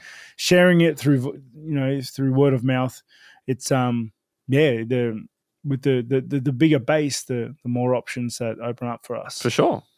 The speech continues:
Speaker 2: Uh, the next question that we have is from Elderly Infant.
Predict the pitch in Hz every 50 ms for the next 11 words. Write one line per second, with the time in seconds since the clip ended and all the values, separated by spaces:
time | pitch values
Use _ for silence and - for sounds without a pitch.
0 | _ _ _ _ _ _ - 127 131 131 131 139 170 - - - - 156 147 -
1 | 143 139 127 127 110 117 120 120 120 113 - - 120 117 - 131 123 139 143 175
2 | 170 165 160 147 - 120 117 120 117 - - 147 294 330 - -